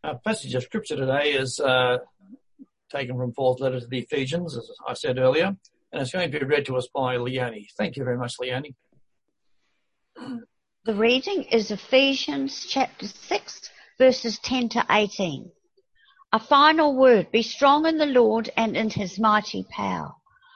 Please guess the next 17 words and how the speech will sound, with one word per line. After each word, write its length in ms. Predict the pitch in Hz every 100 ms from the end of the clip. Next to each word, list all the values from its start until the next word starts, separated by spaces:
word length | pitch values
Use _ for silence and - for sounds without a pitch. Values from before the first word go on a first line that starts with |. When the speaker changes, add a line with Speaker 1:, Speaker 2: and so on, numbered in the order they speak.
| - _ -
Speaker 2:
Put 260 | 277 269
on 240 | 277 254 220
all 260 | 220 240 254
of 160 | 254
God's 340 | - 226 220 -
armour 460 | - 208 196 196 294 - _ _ _
so 220 | - 240 220
that 240 | 214 -
you'll 120 | 220
be 160 | 214 -
able 220 | 220 214
to 160 | 220 220 196
stand 420 | - 240 226 208
firm 300 | - 226 214
against 500 | 214 214 208 - -
all 140 | 214
strategies 960 | 214 - 240 208 202 - 214 202 170 -